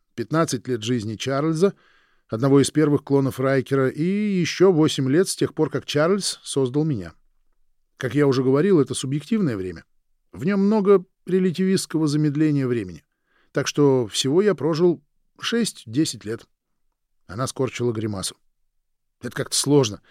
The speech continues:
А мысли у вас общие?» «У меня и у других бобов?»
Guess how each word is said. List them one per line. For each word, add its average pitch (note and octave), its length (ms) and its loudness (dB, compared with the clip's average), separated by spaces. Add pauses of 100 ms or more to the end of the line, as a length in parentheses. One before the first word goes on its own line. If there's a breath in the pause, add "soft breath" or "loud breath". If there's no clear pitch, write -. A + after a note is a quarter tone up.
(920 soft breath)
А C3+ 120 2
мысли F#3 280 6
у C#3 80 6
вас C3 180 2
общие?» D3 320 -2 (920)
«У G#2 100 -8
меня C#3 260 2
и F3 60 6
у D#3 80 6
других D3 340 0
бобов?» A3 400 0